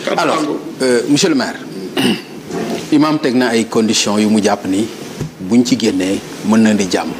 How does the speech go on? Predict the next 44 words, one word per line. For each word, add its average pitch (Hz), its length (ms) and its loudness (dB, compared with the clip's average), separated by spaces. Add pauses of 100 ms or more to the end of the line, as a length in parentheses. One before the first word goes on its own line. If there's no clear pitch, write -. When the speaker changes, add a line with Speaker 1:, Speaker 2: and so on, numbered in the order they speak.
(840)
Speaker 2:
Bi 117 140 0
ci 160 180 2
jiitu, 139 240 0 (560)
ñi 117 80 8
nga 123 80 6
xam 107 160 -2
ni 107 100 0
tëj 107 200 0
nañu 104 200 2
leen 90 160 0 (760)
te 110 140 2
jàpp 117 240 0
na 113 80 2
ni 98 100 0
defuñu 92 360 0
dara, 101 180 0
nañ 101 160 0
leen 95 180 2
génne. - 240 0 (480)
Loolu 107 200 4
wax 107 160 2
na 101 100 -4
ko. - 160 -6 (560)
Euh, 113 260 4 (380)
euh, 113 380 -2 (1120)
par 143 160 0
exemple, 139 420 2
nii 160 180 6
ñu 160 120 6
nekkee, 131 420 2 (400)
euh, 240 180 4
ci 254 220 4
kër 135 260 2
Ousmane 120 320 0
Sonko, - 380 0 (1040)
blocus 135 360 2
bi 120 140 0
nga 135 80 4
xam 123 160 0
ni 117 80 2
teg 113 140 0
nañ 117 160 2
ko 113 100 0
fa, - 120 -4